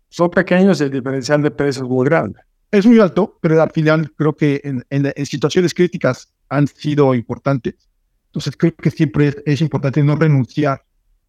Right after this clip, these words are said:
Speaker 2: a las, eh, a los mecanismos logísticos y, en todo caso, a, apostar a que en la intermediación, eh, que viene, que proviene de Estados Unidos, eh, quitarnos, a-, al final,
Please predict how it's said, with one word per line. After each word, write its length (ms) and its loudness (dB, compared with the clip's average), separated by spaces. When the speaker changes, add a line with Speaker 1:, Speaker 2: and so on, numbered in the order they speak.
Speaker 2:
a 160 2
las, 440 0
eh, 180 -2
a 60 0
los 140 -2
mecanismos 500 0
logísticos 840 -6
y, 100 2
en 80 4
todo 200 2
caso, 560 0
a, 280 -4
apostar 680 -2
a 100 -4
que 120 -4
en 80 2
la 60 0
intermediación, 1080 -2
eh, 340 -2
que 100 0
viene, 340 0
que 100 0
proviene 400 0
de 60 0
Estados 360 -2
Unidos, 640 -4
eh, 280 -20
quitarnos, 560 -2
a-, 200 -2
al 100 0
final, 420 -2